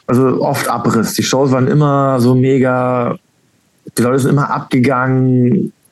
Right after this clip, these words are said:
egal ob wir nachts um eins oder um drei gespielt haben, es war immer noch, man hat immer geschafft, die Leute noch mal so richtig zum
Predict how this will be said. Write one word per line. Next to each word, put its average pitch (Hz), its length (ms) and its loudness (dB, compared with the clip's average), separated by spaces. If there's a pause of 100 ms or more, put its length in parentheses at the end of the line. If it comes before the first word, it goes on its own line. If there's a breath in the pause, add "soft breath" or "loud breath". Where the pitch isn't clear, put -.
egal 123 340 0
ob 127 100 2
wir 131 180 2
nachts 123 260 -4
um 120 100 0
eins 131 320 0
oder 131 80 2
um 120 100 2
drei 113 220 -2
gespielt 131 280 0
haben, 120 120 0
es 113 80 0
war 117 200 -2
immer 151 520 0
noch, 131 420 -2 (240)
man 120 160 0
hat 143 140 0
immer 147 340 0
geschafft, 131 480 -4 (500 loud breath)
die 120 60 0
Leute 123 220 2
noch 131 160 0
mal 127 160 0
so 120 100 2
richtig 131 640 0
zum 127 400 0